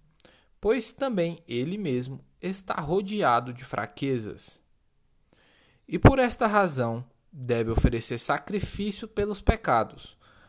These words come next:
tanto pelo povo como de si mesmo. Ninguém, pois, toma esta honra para si mesmo,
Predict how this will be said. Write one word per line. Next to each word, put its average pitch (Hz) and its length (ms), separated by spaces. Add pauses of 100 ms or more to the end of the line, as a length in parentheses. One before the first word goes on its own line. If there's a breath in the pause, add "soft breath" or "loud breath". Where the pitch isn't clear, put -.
(260 soft breath)
tanto 113 300
pelo 135 280
povo 214 400
como 240 400
de 214 140
si - 180
mesmo. 113 380 (1400 soft breath)
Ninguém, 175 600 (140)
pois, 143 500 (280)
toma 113 380
esta 123 320
honra 202 300
para 202 240
si 202 160
mesmo, 143 360